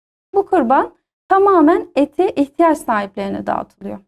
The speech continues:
Adak kurbanı, bunu unutmayalım. Adak kurbanının etinden, e, kesen kişi, annesi, babası,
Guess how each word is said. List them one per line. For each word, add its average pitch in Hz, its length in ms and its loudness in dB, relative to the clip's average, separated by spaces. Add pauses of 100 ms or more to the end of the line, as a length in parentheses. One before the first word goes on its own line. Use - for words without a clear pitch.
(540)
Adak 254 320 0
kurbanı, 214 440 -6
bunu 320 160 4
unutmayalım. 214 540 0
Adak 330 360 0
kurbanının 214 760 -2 (260)
etinden, 254 680 -2 (440)
e, 208 240 -4
kesen 330 480 2
kişi, 247 460 -4
annesi, 269 760 -2
babası, 233 640 0